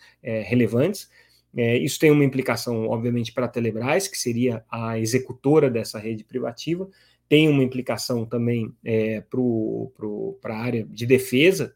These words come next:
né, que eventualmente contava com essa rede privativa,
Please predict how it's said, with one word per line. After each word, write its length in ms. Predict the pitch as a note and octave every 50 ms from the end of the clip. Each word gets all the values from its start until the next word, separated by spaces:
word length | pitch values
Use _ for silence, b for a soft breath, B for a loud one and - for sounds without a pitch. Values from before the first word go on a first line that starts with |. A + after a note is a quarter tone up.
| _
né, 180 | A2+ A#2 B2+ C3
que 200 | B2+ - - A2+
eventualmente 560 | A2 A#2 A#2+ A2+ A2+ A2 A#2 A#2+ A#2+ - -
contava 600 | - B2+ A#2+ A2+ A2+ A2+ C3 C3+ D3+ D3+ C#3 A2+
com 160 | - - A#2+
essa 220 | A#2+ A2+ - - G#2+
rede 240 | G#2 A#2 A2+ G#2+
privativa, 640 | - - A#2+ G#2+ A2 G#2+ - - - A#2+ A2+ A2